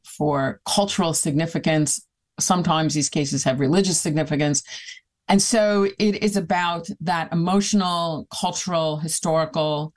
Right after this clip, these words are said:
family connection to the works.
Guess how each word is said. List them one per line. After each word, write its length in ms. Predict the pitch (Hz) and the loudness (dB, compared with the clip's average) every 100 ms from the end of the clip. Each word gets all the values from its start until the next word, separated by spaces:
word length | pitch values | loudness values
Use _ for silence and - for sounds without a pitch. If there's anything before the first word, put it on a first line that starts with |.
| _ _ _ - | _ _ _ -14
family 580 | - - 208 214 175 | -6 2 4 4 2
connection 680 | 156 175 139 - - 143 143 | -2 -2 -2 -2 -2 0 0
to 120 | - 160 | 2 2
the 120 | 156 | 2
works. 460 | 147 135 87 - | 2 0 0 -4